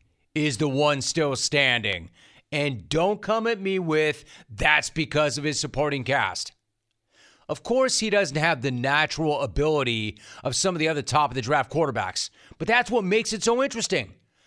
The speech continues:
That's what makes it so fun to watch. That's what makes it so impressive. Now,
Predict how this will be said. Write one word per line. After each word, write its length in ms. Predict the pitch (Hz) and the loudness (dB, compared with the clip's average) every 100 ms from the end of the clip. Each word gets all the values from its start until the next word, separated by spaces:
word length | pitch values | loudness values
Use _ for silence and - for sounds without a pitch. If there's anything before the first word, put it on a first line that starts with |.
| _ | _
That's 340 | 110 180 208 196 | 0 2 2 0
what 160 | 208 | -2
makes 320 | 147 165 170 | 0 -2 0
it 140 | 185 - | -4 0
so 180 | 196 175 | 0 0
fun 260 | - 165 | 0 0
to 60 | 147 | 0
watch. 540 | 139 190 180 170 - - - - | 2 4 4 2 -4 -6 -20 -12
That's 420 | 117 156 165 - | 2 2 2 0
what 160 | 170 147 | -2 -2
makes 380 | 131 147 - | -2 -2 -2
it 140 | 156 - | -4 -2
so 240 | 147 143 | 0 0
impressive. 720 | 143 - 165 180 - 87 - _ _ _ _ _ _ _ - | -2 0 2 2 0 -8 -14 _ _ _ _ _ _ _ 0
Now, 220 | 143 | 2